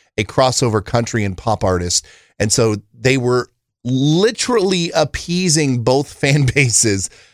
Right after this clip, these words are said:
by saying, "Oh, you don't care for country Shania? Well, listen to this disc. If you don't like pop Shania, listen to this one."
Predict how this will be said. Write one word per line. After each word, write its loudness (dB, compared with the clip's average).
by 4
saying, 0
"Oh, 2
you -2
don't -2
care 0
for -4
country -4
Shania? -2
Well, -2
listen -2
to -4
this 0
disc. -2
If -12
you -12
don't -6
like -4
pop -2
Shania, -2
listen -4
to -4
this -2
one." -8